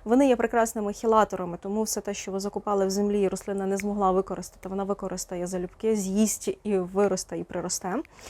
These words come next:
Е, гумати — хороші стимулятори росту, їх добре використовувати при перевалці, пересадці, е, при кореневому підживленні, коли у вас, е, щось,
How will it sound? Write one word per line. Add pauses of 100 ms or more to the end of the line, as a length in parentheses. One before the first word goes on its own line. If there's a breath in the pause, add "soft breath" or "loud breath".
(420 loud breath)
Е,
гумати —
хороші
стимулятори
росту,
їх (220)
добре
використовувати
при
перевалці,
пересадці, (520 loud breath)
е, (160)
при
кореневому
підживленні,
коли
у
вас,
е,
щось,